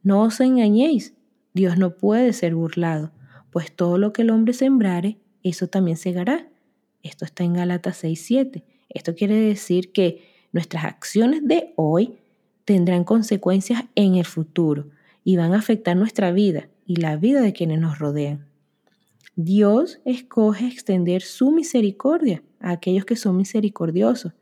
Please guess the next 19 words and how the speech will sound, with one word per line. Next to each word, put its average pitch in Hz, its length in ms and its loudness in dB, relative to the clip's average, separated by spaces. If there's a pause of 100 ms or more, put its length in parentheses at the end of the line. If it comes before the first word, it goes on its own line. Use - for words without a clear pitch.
(280)
Escuchen 180 440 -2
lo 254 140 2
que 214 80 -4
dice 180 200 -2
la 226 120 0
cita 190 320 -2
bíblica 214 560 2 (340)
de 196 140 4
Salmo 196 800 2 (200)
dieciocho 208 1120 2
veinticinco. 180 720 -2
Por 180 140 -4
acá 180 240 -2
lo 190 140 0
tengo. 247 380 2 (1080)
Dice, 190 520 0 (600)
"Con 220 220 6
el 220 80 8
misericordioso 220 1080 2